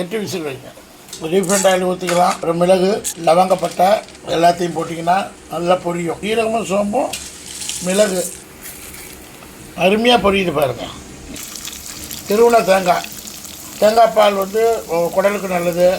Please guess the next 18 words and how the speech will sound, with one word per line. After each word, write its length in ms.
இந்த 100
உரப்பெல்லாம் 520
தேங்காய் 280
பால் 200
எடுத்துரும். 360
வெள்ளை 380
உளுத்தம்பருப்பு, 840
கடலைப்பருப்பு, 720
சேப்பங்கிழங்கு 720
புரட்சி, 460
சேப்பங்கிழங்கு, 680
கருணக்கிழங்கு, 560
சேனைக்கிழங்கு, 600
இதெல்லாம் 460
வந்து, 260
ம், 400
ஒரு 120
புரட்சியை 440